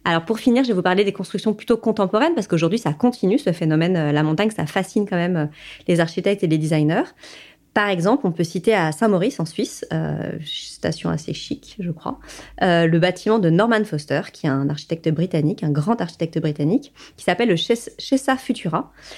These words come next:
C'est un immeuble d'habitation de luxe, de forme, euh, assez arrondie, comme un gros haricot avec une ossature en bois. Donc là, il a voulu conserver à la fois la tradition suisse avec, euh,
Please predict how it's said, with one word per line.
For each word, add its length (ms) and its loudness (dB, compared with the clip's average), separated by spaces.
C'est 140 -2
un 100 4
immeuble 220 4
d'habitation 480 2
de 120 4
luxe, 380 0
de 120 2
forme, 340 0
euh, 280 2
assez 260 0
arrondie, 480 2
comme 160 2
un 100 4
gros 160 4
haricot 380 2
avec 240 0
une 80 2
ossature 380 -2
en 80 4
bois. 280 2
Donc 140 2
là, 80 6
il 80 4
a 80 4
voulu 160 0
conserver 600 2
à 120 2
la 100 4
fois 180 0
la 120 2
tradition 500 -2
suisse 440 -2
avec, 260 0
euh, 220 0